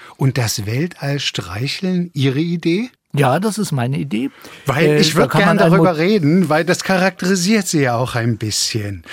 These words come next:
Speaker 1: Also bei all dem, was Sie erlebt haben,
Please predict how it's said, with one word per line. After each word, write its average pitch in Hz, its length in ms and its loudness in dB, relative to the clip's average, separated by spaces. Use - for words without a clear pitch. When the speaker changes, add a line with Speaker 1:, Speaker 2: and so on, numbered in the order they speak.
Speaker 1:
Also 151 400 0
bei 147 240 -4
all 208 300 2
dem, 190 580 0
was 160 260 -4
Sie 160 540 -2
erlebt 139 640 -2
haben, 156 800 0